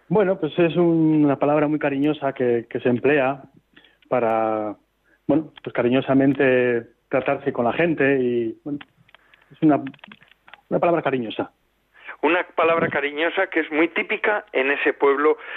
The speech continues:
Speaker 2: tan bonito del norte de Cantabria, del norte de España. Una de las pla-, la, supongo que es la playa más larga y más, más hermosa de todo el norte de, de España, yo creo, ¿verdad? Si no estoy equivocado.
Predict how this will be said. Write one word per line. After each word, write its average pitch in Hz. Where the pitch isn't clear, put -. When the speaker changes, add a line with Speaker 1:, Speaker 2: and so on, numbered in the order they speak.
Speaker 2:
tan 131
bonito 120
del 101
norte 110
de 95
Cantabria, 117
del 104
norte 107
de 101
España. 98
Una 110
de 110
las 107
pla-, 127
la, 123
supongo 160
que 156
es 151
la 151
playa 156
más 135
larga 160
y 131
más, 127
más 127
hermosa 139
de 117
todo 131
el 123
norte 117
de, 98
de 101
España, 104
yo 90
creo, 92
¿verdad? 98
Si 113
no 110
estoy 104
equivocado. 85